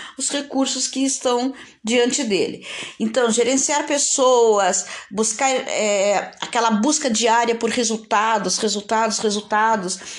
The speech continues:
a incerteza, a dificuldade da economia no dia a dia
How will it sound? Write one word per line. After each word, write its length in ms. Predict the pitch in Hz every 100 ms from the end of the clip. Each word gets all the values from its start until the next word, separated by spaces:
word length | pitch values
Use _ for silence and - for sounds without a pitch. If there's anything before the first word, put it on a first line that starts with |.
| - -
a 120 | -
incerteza, 720 | 233 - 269 262 - 262 254
a 20 |
dificuldade 760 | 226 214 254 240 190 226 262 240
da 100 | 214
economia 720 | 220 240 226 202 202 226 254
no 120 | 214 202
dia 280 | 185 240
a 20 | 208
dia 560 | 180 208 247 208 202